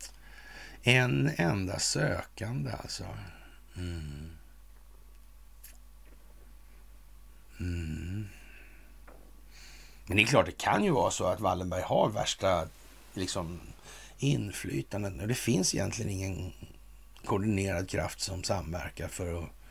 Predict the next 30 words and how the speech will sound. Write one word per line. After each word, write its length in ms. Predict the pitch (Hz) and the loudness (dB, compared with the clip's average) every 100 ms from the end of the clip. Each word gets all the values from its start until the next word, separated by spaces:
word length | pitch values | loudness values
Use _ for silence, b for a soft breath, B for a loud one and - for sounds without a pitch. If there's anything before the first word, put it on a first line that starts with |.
| B B B B B | B B B B B
motverka 680 | - 147 - - 120 123 127 | 2 4 2 4 6 6 6
den 80 | 123 | 6
djupa 260 | 120 113 | 4 4
staten, 420 | 113 - - - 92 | 0 0 -4 -4 -4
utan 220 | - 95 | -2 0
allt 300 | 101 98 - | 0 -2 -4
är 40 | |
frid 260 | - 101 95 | -4 -2 -2
och 60 | |
fröjd. 440 | - - 92 - - | -4 -6 -4 -6 -6
Och, 140 | 90 87 92 - - - - | -8 -10 -12 -14 -16 -16 -12
mm. 480 | 78 76 73 92 95 - - - B B B B B B B | -8 -8 -8 -10 -12 -16 -18 -18 B B B B B B B
Fast 200 | 98 90 | 0 4
det 140 | 107 | 4
är 40 | 104 | 6
svårt 500 | - 131 120 90 104 | 6 8 6 4 0
att 80 | |
tro 240 | - 90 87 | 2 0 2
det, 140 | 80 | 2
eh, 680 | - - - 64 65 69 104 | 0 -2 -6 -4 -4 6 6
även 180 | 90 85 | 6 2
som 160 | 95 | 0
svensk 560 | - - 92 53 - - | -2 0 -2 0 -2 -2
numera. 380 | 60 71 - - | -6 -6 -6 -4
Det 120 | 95 | -4
tycker 300 | - 82 85 | -6 -8 -6
jag 160 | 80 90 | -4 -4
man 180 | 90 | -4
måste 400 | 92 82 - - | -4 -4 -6 -8
faktiskt 680 | 92 80 - - - - - | -8 -8 -4 -2 -2 -4 -10